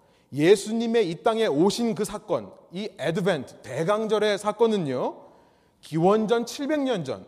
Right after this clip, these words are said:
예수님의 시대로부터 칠백 년 전, 기원전 팔 세기서부터 예언되었고 준비되었던 일인 것입니다. 마가에게 있어서는요. 재밌게도요, 마태는요,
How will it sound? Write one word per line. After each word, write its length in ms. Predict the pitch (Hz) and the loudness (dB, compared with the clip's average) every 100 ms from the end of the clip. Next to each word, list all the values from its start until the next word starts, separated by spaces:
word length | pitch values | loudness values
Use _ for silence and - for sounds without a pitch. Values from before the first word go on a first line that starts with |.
| - _ _ _ _ _ _ _ _ _ _ _ | -20 _ _ _ _ _ _ _ _ _ _ _
예수님의 480 | 131 170 190 220 214 | 0 0 0 0 0
시대로부터 540 | 202 208 202 185 - | -2 -2 -2 -4 -6
칠백 340 | 226 - 294 285 | -8 -6 -4 -2
년 140 | 247 | -2
전, 160 | 165 131 | -4 -6
기원전 520 | - 156 202 190 226 | -6 -2 0 0 -4
팔 240 | - - 302 | -6 -8 -8
세기서부터 1080 | - 240 233 254 240 180 180 196 208 269 113 | -6 -6 -4 -6 -6 -8 -6 -2 -2 -2 -6
예언되었고 920 | 127 156 202 226 202 190 170 214 226 | 0 2 2 0 0 -2 -4 -6 -8
준비되었던 800 | 220 151 175 190 226 208 - 202 | -8 -8 -6 -4 -4 -6 -6 -10
일인 240 | 156 147 160 | -8 -6 -6
것입니다. 460 | 127 123 104 92 - _ _ _ _ _ _ _ _ | -6 -8 -14 -18 -20 _ _ _ _ _ _ _ _
마가에게 500 | 127 139 175 196 190 | -8 -4 0 0 -2
있어서는요. 580 | 139 135 127 107 95 92 _ _ _ _ _ _ _ _ _ _ _ _ _ _ _ _ _ _ _ | -6 -10 -10 -10 -12 -18 _ _ _ _ _ _ _ _ _ _ _ _ _ _ _ _ _ _ _
재밌게도요, 680 | - 156 214 220 185 175 165 | -6 -2 0 0 0 -2 -2
마태는요, 720 | 104 151 - 208 165 110 104 | -2 -2 -2 -4 -4 -6 -10